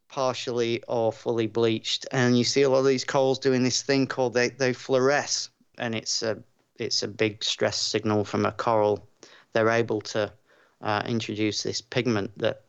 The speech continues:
to our eyes looks fluorescent, but it's the, it's them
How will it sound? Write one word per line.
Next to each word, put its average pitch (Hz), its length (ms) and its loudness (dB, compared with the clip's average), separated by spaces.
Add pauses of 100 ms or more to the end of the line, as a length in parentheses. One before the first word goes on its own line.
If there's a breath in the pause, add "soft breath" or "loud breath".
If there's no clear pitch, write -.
(140)
to 113 200 2
our 110 280 2
eyes 95 240 -2
looks - 320 -4
fluorescent, 104 640 -4
but 107 120 -6
it's - 240 -8
the, 107 240 -8 (100)
it's - 180 -6
them 110 380 -2